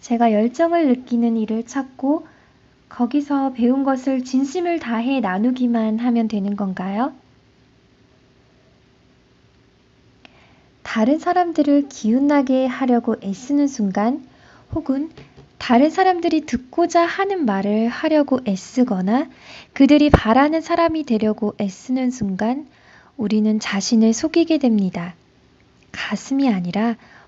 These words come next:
머리로 살게 되는 거죠. 그러나 가슴으로 살 때 우리는 메시지가 우리한테서 나오는 것이 아니라 우리를 통해서 나올 수 있도록 허락하게 됩니다.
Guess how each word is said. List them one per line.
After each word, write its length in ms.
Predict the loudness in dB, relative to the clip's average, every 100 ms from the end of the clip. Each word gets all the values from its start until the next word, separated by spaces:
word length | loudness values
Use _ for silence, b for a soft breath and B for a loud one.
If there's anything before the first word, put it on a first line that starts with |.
| _
머리로 480 | 2 4 6 6 4
살게 320 | 4 4 4
되는 260 | 4 2 0
거죠. 460 | -4 -8 -8 -10 -12 _ _ _ _ _ _ _
그러나 460 | -4 0 2 0 -2 B B -2
가슴으로 520 | 0 4 4 4 4
살 240 | 4 4
때 280 | 4 4 4 B B
우리는 420 | 0 4 6 6 4
메시지가 840 | 2 2 2 4 0 2 2 2
우리한테서 640 | 4 8 8 8 6 6
나오는 360 | 6 6 6 6
것이 280 | 4 2 0
아니라 360 | -4 -2 -2 -4 B B
우리를 520 | -2 0 2 0 0
통해서 600 | 2 2 2 -2 -2 -2
나올 320 | -2 0 0 -2
수 240 | -4 -4
있도록 640 | -4 -8 -4 -2 -2 -2 0
허락하게 560 | 2 0 -2 -4 -2
됩니다. 500 | -4 -6 -8 -10 -14